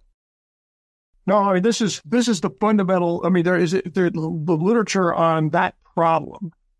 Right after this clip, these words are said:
Why did anti-slavery, why did abolitionism emerge in the eighteenth century?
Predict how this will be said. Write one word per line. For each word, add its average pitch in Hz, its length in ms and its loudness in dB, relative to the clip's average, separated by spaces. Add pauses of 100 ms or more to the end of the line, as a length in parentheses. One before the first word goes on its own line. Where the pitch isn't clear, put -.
(380)
Why 175 460 0
did 170 280 0
anti-slavery, 156 880 0
why 147 220 0
did 165 140 0
abolitionism 147 640 -2
emerge 147 760 -2
in 185 340 4
the 180 240 2
eighteenth 165 380 0
century? - 680 -4